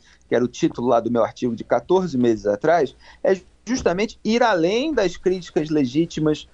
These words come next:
aos tribunais superiores pra instigar reações. E aí você fica nesse embate, você fica nessa beligerância, você fica, é, com uma postura de vítima, muitas vezes. E às vezes você tem,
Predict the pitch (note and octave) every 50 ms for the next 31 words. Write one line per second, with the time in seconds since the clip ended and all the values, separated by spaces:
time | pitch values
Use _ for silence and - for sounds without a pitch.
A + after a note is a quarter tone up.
0 | _ _ _ - D3 C#3+ - - D#3 D3+ C#3 C#3 B2+ B2+ B2 B2 B2 - C#3 -
1 | D#3 D3+ D3+ D#3 E3 F3+ G3 G3 - - A3 A3 A3+ - - A3+ G#3 A3 A3 A3+
2 | G#3+ A3+ A#3+ C4 B3+ - - F3 F#3+ A3 G#3+ D3 - - - _ _ _ _ _
3 | _ _ _ _ _ - C#3 C3 C3 D3+ E3+ F#3 - B3+ B3 - - G#3+ - B3+
4 | A3+ A#3 A#3+ - C#4+ C#4 B3 E3+ D3 F3+ G3 F3+ F3 - B2+ B2 - - - -
5 | G3 F#3 G3 F#3+ - G#3 F#3+ G3+ G#3 G#3 G3+ B3 G#3+ F#3 D3 D#3 F3 F#3+ F3 -
6 | - A2+ A#2+ - - D3+ - - D3+ F3 F#4 - G3+ G3 - - _ _ _ _
7 | _ _ - D3 D3+ D3+ D3+ C#3+ B2+ B2+ B2 B2 - G2+ F2+ D#2+ C#2+ E2+ - -
8 | D#3 E3 F#3 G3 G3+ F#3+ - - E3 F3 F3 - E3 C3+ - - D#3+ F3+ F#3 F3+
9 | G#3 D#3 D#3 G#3 B3+ B3 - - F#3+ D#3+ C#3+ C3 B2+ B2+ B2+ G#2+ F#2 - D#2 -
10 | - - - - - _ _ _ _ _ _ _ _ _ _ _ _ _ _ _
11 | _ - - - - - - - C3 C#3 C#3 C3+ A#2 G#2 G#2+ C3+ F3+ G#3+ G#3+ A3
12 | B3+ C4 - C4 A3+ - - C#3+ B2+ A#2 G#2+ F2+